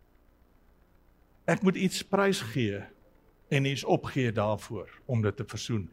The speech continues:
En dis gewoonlik die evangelie en die waarheid. Daar is kerke wat verkondig sonder dat ek dink hulle dit werklik be-, bedoel.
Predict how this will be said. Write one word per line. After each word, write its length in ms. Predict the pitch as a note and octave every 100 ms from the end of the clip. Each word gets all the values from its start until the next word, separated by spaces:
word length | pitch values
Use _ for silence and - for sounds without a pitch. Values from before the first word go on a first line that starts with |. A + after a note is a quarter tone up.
| - - - -
En 120 | C#3
dis 160 | A#2+ A2+
gewoonlik 500 | C3+ A#2+ E3 F3 E3+
die 160 | D3+ D#3
evangelie 760 | - A#2+ - - A#2+ G2 F#2 - -
en 140 | A2+
die 80 | G2+
waarheid. 640 | G2+ F#2 F2+ - - - - _ _ _ _ _ _ _ - - -
Daar 200 | D3+ G3+
is 260 | - - F3
kerke 360 | - G#3+ A3+ A3+
wat 200 | F3 -
verkondig 440 | D#3+ E3+ F#3 G3
sonder 340 | - G#3 B3 A#3
dat 140 | F#3+
ek 60 | D#3+
dink 220 | F3 F3
hulle 160 | E3 D#3
dit 80 | C#3
werklik 380 | B2 C#3 E3+ D3
be-, 300 | B2+ B2+ A#2+
bedoel. 420 | C3 A#2 D3 C#3